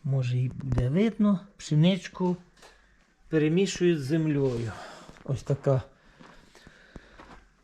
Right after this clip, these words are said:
пленка ця з рукавів постеляна, чорна, чорна з білим. І вони її перетрощили, і пшеничку, чи там ячмінь, коротше, зерно мішають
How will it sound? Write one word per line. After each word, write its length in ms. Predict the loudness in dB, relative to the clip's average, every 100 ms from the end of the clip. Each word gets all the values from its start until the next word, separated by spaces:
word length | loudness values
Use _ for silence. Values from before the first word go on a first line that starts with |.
| _ _ -16 -16 -14 -20 -4
пленка 540 | 4 8 8 6 4 2
ця 280 | 4 4 4
з 120 | 4
рукавів 560 | 4 4 4 6 6 4
постеляна, 760 | 2 0 0 2 4 4 4
чорна, 640 | 0 4 6 6 6 2 0 -6 -16 -18 -6
чорна 380 | 0 2 4 4
з 60 | 2
білим. 440 | 4 6 8 6 2 -2 -6 -8 -14 -20 _ -16 -4 -4 -4 -10 -16 -16 -18 _ 4
І 120 | 6
вони 340 | 8 6 6
її 280 | 6 6 4
перетрощили, 1900 | 2 0 2 4 0 -6 _ _ _ _ -20 _ 2 4 4 0 2 2 2 -4 _ _ _ _ -20 -4
і 180 | -2
пшеничку, 720 | -2 -2 0 2 2 0 -4 -6
чи 160 | -6
там 220 | -4 -2 0
ячмінь, 500 | 0 -2 -2 0 2
коротше, 400 | 0 -2 -2 -2
зерно 380 | 0 0 0
мішають 540 | 0 0 0 2 2